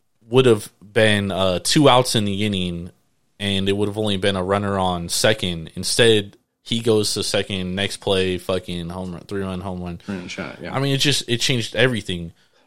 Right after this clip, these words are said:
Speaker 1: And then they lose two more. Like, imagine if they got swept by the A's, like, where
Speaker 2: Yeah.
Speaker 1: we would be now. But
Speaker 2: Yeah.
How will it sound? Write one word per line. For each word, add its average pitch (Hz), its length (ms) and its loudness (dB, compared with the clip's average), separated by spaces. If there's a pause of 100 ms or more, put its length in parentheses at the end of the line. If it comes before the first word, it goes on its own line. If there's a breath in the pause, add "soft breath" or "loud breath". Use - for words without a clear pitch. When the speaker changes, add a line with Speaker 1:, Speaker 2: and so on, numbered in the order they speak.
(180)
Speaker 1:
And 123 120 -2
then 127 80 2
they 120 100 6
lose 117 360 4
two 117 160 0
more. 104 260 2
Like, 107 180 0
imagine 139 380 4
if 151 60 -4
they 143 140 4
got 113 180 2
swept - 360 2
by 101 120 2
the 92 180 -4
A's, 82 360 -8 (160)
like, 104 180 -2
where 101 200 -2
Speaker 2:
Yeah. 101 60 0
Speaker 1:
we 101 120 -2
would 90 140 -6
be 92 140 -8
now. 85 240 -12 (400 soft breath)
But 143 140 8 (100)
Speaker 2:
Yeah. - 60 -20